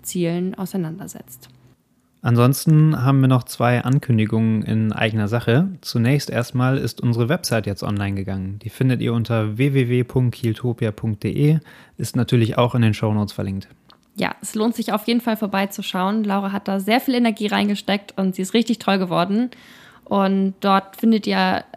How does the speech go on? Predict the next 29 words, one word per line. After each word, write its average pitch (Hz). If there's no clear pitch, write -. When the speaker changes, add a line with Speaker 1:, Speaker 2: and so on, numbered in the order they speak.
Speaker 1:
in 196
Form 208
von 196
Blog-Einträgen 202
noch 185
weitere 190
Informationen 240
zu -
den 190
jeweiligen 190
Folgen. 262
Könnt 220
aber 202
auch 190
noch 196
mehr 202
euch 202
einlesen, 190
was 185
Kieltopia 220
überhaupt 190
ist, 247
was 185
wir 196
mit 190
diesem 190
Projekt 196
erreichen 208
wollen. 185